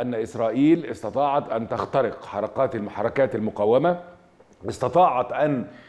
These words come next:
تطال حاضنتها المجتمعية، آه، استطاعت أن، آه، تفت في عضدها من الداخل بدرجة أو بأخرى،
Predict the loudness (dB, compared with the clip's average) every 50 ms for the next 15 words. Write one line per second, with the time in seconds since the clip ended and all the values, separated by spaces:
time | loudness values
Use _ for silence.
0 | -20 _ -8 -6 -6 -2 2 4 6 8 8 6 4 2 -2 -6 -8 -4 0 0
1 | 2 2 2 0 -2 -2 -2 -2 -2 -2 -2 -2 -6 -6 -6 -6 -4 -2 0 2
2 | 4 4 4 4 2 -2 -8 -18 -20 -20 -20 -14 -4 0 2 2 2 2 0 -2
3 | -4 -4 0 2 4 4 4 4 2 0 0 2 2 2 2 2 0 -4 -4 -2
4 | 0 2 2 4 4 4 2 2 0 -2 -4 0 0 0 0 0 -2 -6 -4 -2
5 | -2 0 0 0 0 0 0 2 2 2 2 2 0 0 -2 -2 0 2 4 4
6 | 4 4 2 0 0 0 2 2 2 2 2 2 0 -2 -2 -4 -4 -2 0 2
7 | 2 2 2 4 4 4 4 4